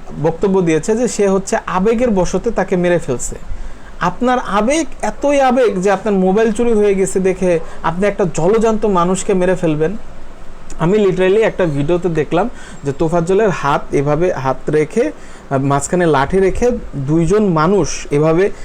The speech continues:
literally পাড়াচ্ছে, মানে ক-, মানে কসলাইতেছে এক কথায়। তো কু-, বা-, মা-, তার হাতটার কি অবস্থা, তার মারতে মারতে তার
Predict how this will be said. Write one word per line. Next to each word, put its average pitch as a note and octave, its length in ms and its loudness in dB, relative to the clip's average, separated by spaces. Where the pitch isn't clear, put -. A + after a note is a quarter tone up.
literally D#3+ 380 2
পাড়াচ্ছে, G3+ 520 -2
মানে C#3 280 0
ক-, C#3 340 -2
মানে D3 260 -2
কসলাইতেছে A3+ 600 0
এক C3+ 220 2
কথায়। A#2+ 300 -4
তো F#3+ 80 2
কু-, F#3+ 180 -2
বা-, F3 220 2
মা-, D#3+ 220 -2
তার F#3+ 140 2
হাতটার F3+ 500 0
কি A3+ 100 2
অবস্থা, G3+ 380 0
তার E3+ 220 0
মারতে D#3 680 0
মারতে F3+ 420 0
তার D#3 220 0